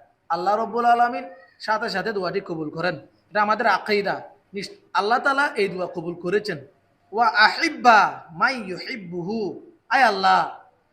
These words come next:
আপনি শুধু ইমাম হাসানকে ভালোবাসবেন তা নয়, ইমাম হাসানকে যারা ভালোবাসবে আপনি তাদেরকেও ভালোবাসুন। সুবহানাল্লাহ।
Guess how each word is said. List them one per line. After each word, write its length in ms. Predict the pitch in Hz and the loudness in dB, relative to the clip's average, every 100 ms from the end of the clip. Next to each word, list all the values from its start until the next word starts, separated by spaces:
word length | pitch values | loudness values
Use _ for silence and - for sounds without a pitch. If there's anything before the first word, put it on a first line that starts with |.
| _ - | _ -2
আপনি 300 | 214 208 269 | -2 0 -2
শুধু 180 | 320 330 | 0 0
ইমাম 260 | 294 277 | 2 0
হাসানকে 480 | - 302 320 285 294 | 4 4 4 0 2
ভালোবাসবেন 600 | 320 320 311 294 294 285 | 4 6 6 4 2 0
তা 200 | 262 262 | 4 4
নয়, 260 | 233 190 147 - _ _ _ _ _ _ _ | 2 -2 -6 -18 _ _ _ _ _ _ _
ইমাম 340 | 254 277 285 262 | -6 -2 -2 0
হাসানকে 580 | - 339 349 294 339 | 0 4 4 4 0
যারা 260 | 294 277 277 | 2 2 4
ভালোবাসবে 760 | 269 262 254 220 180 285 294 427 640 - - _ _ _ - | 2 2 4 2 4 6 8 6 2 -8 -20 _ _ _ -8
আপনি 300 | 170 - 175 | -8 -6 -2
তাদেরকেও 540 | 175 170 233 220 202 | 0 0 0 0 2
ভালোবাসুন। 540 | 180 170 165 156 143 131 - | 2 2 0 -4 -8 -16 -20
সুবহানাল্লাহ। 1600 | 156 139 143 165 180 - 156 - 135 135 143 156 160 160 - | -14 -12 -10 -8 -8 -10 -12 -12 -12 -12 -10 -8 -8 -8 -12